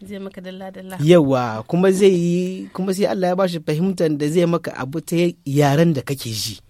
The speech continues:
Speaker 2: Yanda za ka fahimta da wuri, ka gane menene yake nufi. Ba irin mun sha, mun sha zuwa sai wasu sai ga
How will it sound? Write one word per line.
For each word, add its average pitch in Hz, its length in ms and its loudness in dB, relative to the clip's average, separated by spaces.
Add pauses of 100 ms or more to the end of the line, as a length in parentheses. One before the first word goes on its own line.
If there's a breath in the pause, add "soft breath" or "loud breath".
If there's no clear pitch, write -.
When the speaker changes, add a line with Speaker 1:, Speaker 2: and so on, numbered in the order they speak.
(200)
Speaker 2:
Yanda 165 200 0
za 147 160 0
ka - 160 -10
fahimta 123 560 -4
da 110 80 -8
wuri, 151 340 -2
ka 113 140 -14
gane 135 320 -4
menene 120 400 -6 (140)
yake 107 200 -16
nufi. 101 300 -18
Ba - 200 -12
irin 143 360 -2
mun 160 180 -6
sha, 165 300 -8
mun 196 240 -4
sha 190 180 -4
zuwa 180 300 0
sai 139 120 -6
wasu 156 200 -4
sai 165 240 0
ga 135 180 -2